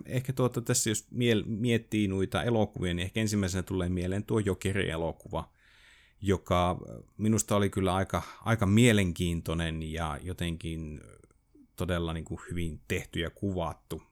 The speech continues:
Nyt tän-, tässä tietenkin elokuva on jakanut hyvin paljon, paljon mielipiteitä myöskin sen oman kuvastonsa vuoksi. Mutta että pahiksista on tullut nyt omiakin elokuvia, ja tavallaan se on niin, ne on mielenkiintoisia hahmoja.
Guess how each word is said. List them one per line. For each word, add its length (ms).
Nyt 160
tän-, 200
tässä 220
tietenkin 300
elokuva 340
on 80
jakanut 420
hyvin 180
paljon, 300
paljon 200
mielipiteitä 760
myöskin 440
sen 260
oman 260
kuvastonsa 640
vuoksi. 560
Mutta 320
että 240
pahiksista 520
on 140
tullut 340
nyt 140
omiakin 500
elokuvia, 520
ja 60
tavallaan 380
se 120
on 140
niin, 200
ne 60
on 140
mielenkiintoisia 840
hahmoja. 600